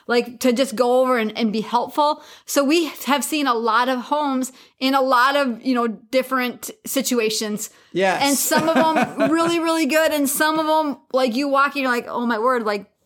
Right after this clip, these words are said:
Speaker 1: wow, that was, that was really, really rough."
Speaker 2: That actually happened.
Speaker 1: So when I think about this
Speaker 2: <laughs>
Speaker 1: story and this, you know, this cable repairman guy going into houses, I can't imagine what they see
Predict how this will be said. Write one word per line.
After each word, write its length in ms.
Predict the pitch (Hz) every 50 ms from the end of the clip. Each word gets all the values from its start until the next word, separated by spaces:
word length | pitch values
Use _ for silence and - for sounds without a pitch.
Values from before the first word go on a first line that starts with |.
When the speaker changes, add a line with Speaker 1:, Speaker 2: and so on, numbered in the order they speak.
| _ _
Speaker 1:
wow, 220 | 233 262 262 240 220
that 160 | 214 220 -
was, 300 | 240 247 240 202 - -
that 200 | - - 247 247
was 120 | 262 240 240
really, 520 | 226 220 262 269 262 262 254 254 254 254
really 340 | 226 233 240 233 220 214 202
rough." 280 | 196 233 220 202 202 -
Speaker 2:
That 180 | 185 208 202 190
actually 400 | 196 196 185 - - 196 190 180
happened. 500 | - 196 196 196 - 170 135 120 127 -
Speaker 1:
So 160 | - 320 320
when 140 | 330 339 330
I 80 | 320
think 220 | - - 359 339 359
about 200 | 330 330 254 -
this 220 | 294 269 - -
Speaker 2:
<laughs> 80 | - -
Speaker 1:
story 360 | - 349 349 349 330 320 294
and 100 | 285 269
this, 240 | 269 262 254 262 -
you 100 | 269 262
know, 140 | 254 254 247
this 240 | 240 240 202 - - -
cable 360 | - 285 311 311 269 294 277
repairman 760 | 262 254 - 220 247 285 285 302 285 277 262 254 240 240 247
guy 240 | 240 240 233 240 240
going 320 | 214 254 262 269 269 269
into 120 | 262 247 240
houses, 320 | 233 269 285 233 233 220
I 160 | 226 - 247
can't 220 | 269 - 330 339 320
imagine 400 | 285 262 254 254 214 226 226 220
what 320 | 220 214 - - 202 196
they 260 | 185 233 240 254 262
see 460 | 240 - - 240 233 214 208 202 202